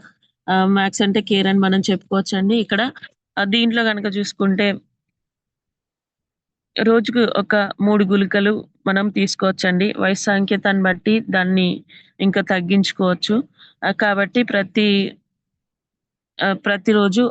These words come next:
ఒక మూడు గుళిక-, అంటే మూడు క్యాప్సూల్స్ అనేవి మనం తీసుకోవచ్చండి. ఆహ్, ఉదయం, మధ్యాహ్నం, సాయంత్రం ఆ విధంగా మనం తీసుకోవచ్చు. దీని ఎంఆర్పీ రేట్ అనేది ఫోర్ ఫార్టీ ఫైవ్ ఉందండి.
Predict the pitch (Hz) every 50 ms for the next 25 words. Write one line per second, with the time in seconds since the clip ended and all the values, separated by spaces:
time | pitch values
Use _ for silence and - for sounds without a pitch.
0 | - - 185 - 208 196 196 196 202 208 202 196 185 196 185 185 - 196 190 185
1 | 208 196 190 190 196 196 196 - 196 190 185 - - 202 185 - 202 185 180 180
2 | 180 196 202 190 185 180 190 196 185 196 180 180 - - - 180 180 - - 180
3 | 175 175 180 214 262 - - - - - - - _ - 180 180 - 190 196 175
4 | 196 196 202 202 196 190 185 175 185 185 185 185 196 196 190 214 190 180 180 185
5 | 175 196 190 185 185 180 180 180 180 180 180 170 185 180 185 190 190 185 180 180
6 | 175 170 185 180 - - - 185 180 175 - - 240 - - - - - - -
7 | 185 185 190 185 185 185 185 185 190 196 196 196 190 208 196 196 185 185 196 185
8 | 185 185 180 185 214 220 - - - - - - _ _ - - 196 190 185 -
9 | 208 202 196 208 208 - 208 196 190 190 185 185 185 185 185 180 190 185 185 185
10 | 214 233